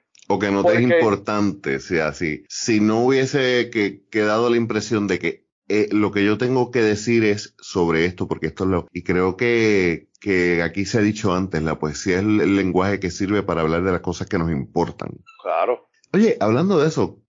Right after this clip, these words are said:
Speaker 1: comparte otro poema, por favor.
Speaker 2: Mira, no sé si te parece bien que lea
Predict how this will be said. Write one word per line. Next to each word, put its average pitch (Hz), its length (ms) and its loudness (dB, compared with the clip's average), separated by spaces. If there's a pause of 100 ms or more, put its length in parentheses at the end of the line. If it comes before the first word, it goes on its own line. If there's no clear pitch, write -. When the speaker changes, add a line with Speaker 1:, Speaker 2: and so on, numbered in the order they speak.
(120)
Speaker 1:
comparte 123 400 0
otro 160 240 0
poema, 95 420 2
por 76 140 -6
favor. 71 380 0 (220)
Speaker 2:
Mira, 170 340 2
no 143 120 0
sé 180 140 -4
si 196 160 -2
te 185 120 2
parece 165 360 2
bien 151 400 -2 (180)
que 131 120 0
lea 147 480 2